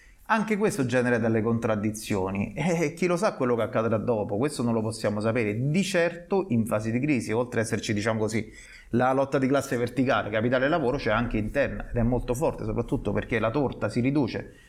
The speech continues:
volendo utilizzare una metafora di cui molti abusano, e quindi i capitali hanno brama di accaparrarsi sempre più fette della torta. Non è un caso che immediatamente Biden, appena arrivato a governare gli Stati Uniti, ha detto subito: "Io voglio continuare la guerra contro la Cina",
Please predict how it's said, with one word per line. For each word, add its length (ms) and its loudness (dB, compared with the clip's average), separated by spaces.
volendo 260 2
utilizzare 500 2
una 180 2
metafora 480 0
di 120 0
cui 440 0
molti 320 0
abusano, 680 -2
e 160 -6
quindi 500 0
i 40 -2
capitali 520 2
hanno 320 2
brama 580 0
di 160 2
accaparrarsi 720 0
sempre 300 -2
più 100 0
fette 300 -4
della 160 0
torta. 280 -2
Non 140 0
è 60 2
un 140 2
caso 300 0
che 260 -4
immediatamente 720 2
Biden, 320 2
appena 300 0
arrivato 480 2
a 60 0
governare 480 0
gli 100 -2
Stati 200 -2
Uniti, 220 0
ha 60 0
detto 320 -2
subito: 520 0
"Io 140 2
voglio 240 0
continuare 500 2
la 120 2
guerra 340 2
contro 320 -4
la 60 2
Cina", 420 -2